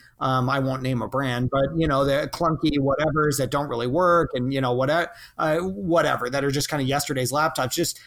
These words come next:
something that, that's helping them feel like they're a young person trying to make a difference in a company versus a company trying to force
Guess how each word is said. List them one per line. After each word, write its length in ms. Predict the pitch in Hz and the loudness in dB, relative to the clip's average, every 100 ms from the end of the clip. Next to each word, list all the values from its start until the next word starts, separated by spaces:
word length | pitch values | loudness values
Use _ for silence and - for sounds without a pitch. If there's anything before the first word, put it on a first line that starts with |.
| - | -10
something 420 | - 226 220 202 | 0 0 2 2
that, 200 | 175 139 - | 2 0 -2
that's 420 | 147 143 - - 123 | -2 0 -2 -4 -2
helping 480 | 156 214 196 170 | -2 0 0 2
them 500 | 139 143 139 139 131 - | 2 0 0 0 -4 -6
feel 580 | - 156 151 139 135 - - | -2 2 2 2 0 -4 -8
like 280 | 147 139 127 | -2 0 0
they're 220 | 147 135 | 0 0
a 140 | 139 131 | 0 0
young 320 | 127 165 202 | 2 2 0
person 640 | - 139 131 143 131 123 - - - | 0 0 0 -2 -2 -4 -6 -20 -12
trying 240 | - 160 156 | -2 0 2
to 40 | |
make 160 | 143 135 | 0 -2
a 40 | |
difference 320 | 131 131 123 | -2 -2 -4
in 80 | 120 | -4
a 40 | |
company 520 | 107 147 135 127 120 - _ - | -4 -4 -2 -4 -4 -8 _ -4
versus 440 | 151 143 139 - | 0 0 0 -2
a 60 | 151 | -6
company 540 | - 180 185 139 127 | -4 -2 -2 0 -2
trying 320 | 123 151 139 120 | -4 -4 -2 -2
to 80 | |
force 720 | - - 160 147 127 - - | -6 -2 0 2 2 -2 -4